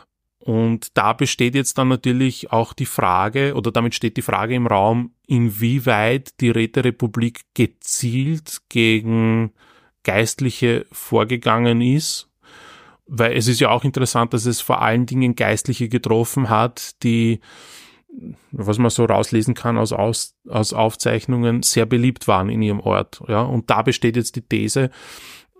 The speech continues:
ähm, dass eben diejenigen, die sozusagen gute Hirten waren, ähm,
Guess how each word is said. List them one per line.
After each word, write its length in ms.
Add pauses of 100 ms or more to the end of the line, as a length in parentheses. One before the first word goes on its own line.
ähm, 460
dass 340
eben 440 (140)
diejenigen, 760
die 400 (520)
sozusagen 420 (120)
gute 320
Hirten 600
waren, 400 (420)
ähm, 440